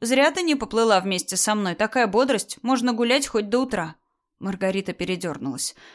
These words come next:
Она чувствовала себя очень пьяной и замерзшей.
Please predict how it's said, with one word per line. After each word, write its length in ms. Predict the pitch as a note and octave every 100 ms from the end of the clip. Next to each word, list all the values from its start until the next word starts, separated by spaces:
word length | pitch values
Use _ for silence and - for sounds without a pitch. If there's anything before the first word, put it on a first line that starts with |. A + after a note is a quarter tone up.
| _ -
Она 280 | A3 A#3 A3+
чувствовала 560 | A#3+ G3+ - F#3 F3
себя 340 | F3 G#3 G3 F#3+
очень 300 | F3+ F3+ D#3+
пьяной 480 | F3 G3 G3+ F3+ E3
и 160 | C#3+
замерзшей. 760 | F3 E3+ E3 D#3+ - - E3